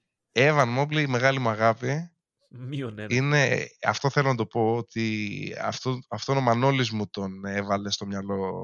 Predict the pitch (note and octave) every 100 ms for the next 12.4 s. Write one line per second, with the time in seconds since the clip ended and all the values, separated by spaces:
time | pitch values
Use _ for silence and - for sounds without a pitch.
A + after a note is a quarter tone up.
0 | E2+ F2 - _ _ _ - G#2 G2+ -
1 | G#2+ G#2+ G2 G2 A#2+ D3 _ _ _ _
2 | _ _ _ _ _ - F2 A#2+ G#2+ G2
3 | G#2+ A2 A#2+ A#2+ C3 C#3 C#3 C3 A#2+ -
4 | A2+ G#2 G2+ G2 - F#2+ F#2+ F#2+ G2 F#2
5 | F#2+ G2+ D3 _ _ _ _ _ B2+ D#3+
6 | F3 D#3 B2+ B2 D#3 E3+ D3+ F3 D#3+ C#3+
7 | B2+ C3 D#3+ D3 C3+ C#3 G#2+ F#2 F2 _
8 | _ - - F#2 F#2+ - F#2 F2+ - F#2+
9 | F#2+ F#2 - G#2+ G#2+ F3+ G#3+ G#3+ G3+ F#3
10 | C3+ C3+ A#2+ F#3 - A#2+ A2+ A2+ C#3 A#2+
11 | D#3 F3+ G3 G3 G3 F#3+ C3 G#2 G2 F#2
12 | G2 F#2+ F#2+